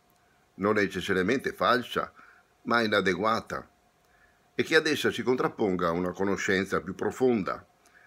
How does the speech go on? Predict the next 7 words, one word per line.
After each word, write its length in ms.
legata 420
al 80
discepolato, 1040
alla 220
compagnia 680
nel 160
cammino, 680